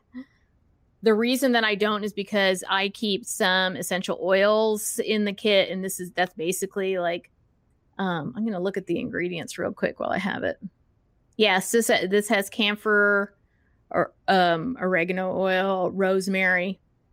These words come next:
um, and it's got a little bit of alcohol. So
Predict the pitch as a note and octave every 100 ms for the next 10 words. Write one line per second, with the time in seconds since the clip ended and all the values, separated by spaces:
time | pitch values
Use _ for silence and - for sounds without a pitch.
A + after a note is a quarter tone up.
0 | _ _ - - _ _ _ _ - G#3+
1 | F#3+ E3+ F3 - G3+ G3 A3 G3 G3 G3+
2 | G3 F#3 B2+ F3 F#3 F3+ F3+ G3 - B3
3 | A#3 A3+